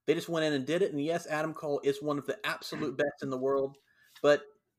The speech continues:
Speaker 1: and, and did he carry Pat McAfee through? Wait, maybe, but the
Speaker 2: So
Speaker 1: reality is Pat McAfee was darn impressive on his own. I mean, he was absolutely incredible.
Speaker 2: So Pat McAfee did fantastic at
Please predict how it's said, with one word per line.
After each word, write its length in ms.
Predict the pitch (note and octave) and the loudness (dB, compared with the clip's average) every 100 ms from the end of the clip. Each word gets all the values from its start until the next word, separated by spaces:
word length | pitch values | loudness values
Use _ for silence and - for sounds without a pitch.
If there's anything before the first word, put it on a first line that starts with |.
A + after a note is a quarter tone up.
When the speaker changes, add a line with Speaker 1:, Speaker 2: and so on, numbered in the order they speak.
| - | -2
Speaker 1:
and, 120 | E3+ | 0
and 260 | F3+ F#3 - | 0 -2 -2
did 120 | C4+ | -2
he 80 | C4+ | -2
carry 260 | A3 A3+ A3 | 0 2 2
Pat 220 | A3 G3 | 2 0
McAfee 420 | G#3 G#3 G#3+ G#3 - | -2 -4 -6 -6 -2
through? 300 | A3 G#3+ G#3+ | 2 4 4
Wait, 160 | G#3 A3 A3+ - | 0 -6 -8 -4
maybe, 720 | A3 D4 F4 E3 B2+ C3+ A3 - - - | 2 6 6 6 2 0 -6 -12 -20 -2
but 120 | F#3+ | 0
the 40 | G3 | 4
Speaker 2:
So 60 | |
Speaker 1:
reality 380 | G3+ A3 C4+ B3+ G3+ | 8 8 6 2 2
is 260 | F3+ F3 - | 2 0 -2
Pat 260 | - G#3+ | 0 2
McAfee 440 | G3 G3 F#3 F3+ D3+ | 2 -2 -2 -4 2
was 240 | D3 C#3+ - B2 | 2 0 -14 0
darn 300 | E3+ F3 F3 | 4 6 4
impressive 480 | D3+ D#3+ C#3+ C#3 B2 | 0 0 -2 0 -2
on 80 | |
his 120 | A#2 A2+ | -2 -4
own. 220 | G#2 G2+ | -8 -8
I 60 | B2 | -6
mean, 120 | D3 | -2
he 40 | |
was 160 | G3+ E3+ - | -2 -2 -2
absolutely 460 | F#3 - F#3 F#3+ | -6 -2 2 2
incredible. 480 | A3 B3+ F4 - - _ _ | 2 0 -2 -4 -10 _ _
Speaker 2:
So 200 | - F3 | -2 0
Pat 260 | - G3 G3+ | 4 4 4
McAfee 340 | G3+ G3+ F3 | 2 0 -2
did 220 | D3+ C#3 | 0 -2
fantastic 840 | - F3 G3 F#3+ F3 F3 - C3+ - | 2 2 4 4 2 2 -2 -2 -2
at 460 | C#3+ C3+ C3 - | -2 -2 -4 -8